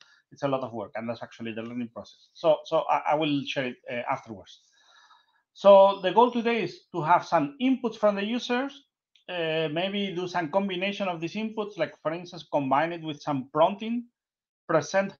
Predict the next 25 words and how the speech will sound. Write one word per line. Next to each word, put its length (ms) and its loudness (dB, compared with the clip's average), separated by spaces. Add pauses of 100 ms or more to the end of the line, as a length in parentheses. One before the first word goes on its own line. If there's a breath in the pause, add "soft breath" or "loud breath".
(140)
this 320 -4 (220)
combination 800 -2
to 160 -6
Gemini, 580 -2 (200)
and, 340 -6
uh, 400 -12
uh, 380 -14
which 160 -18
is, 140 -18
um, 480 -12
a 120 -16
large 340 0
language 380 -2
model 380 0
from, 200 -4
from 200 -6
Google 380 -4
that 140 -4
is 120 -12
available 340 -4
in 140 -4
Google 240 -6
A 140 -2
I 20 -6
Studio, 480 -10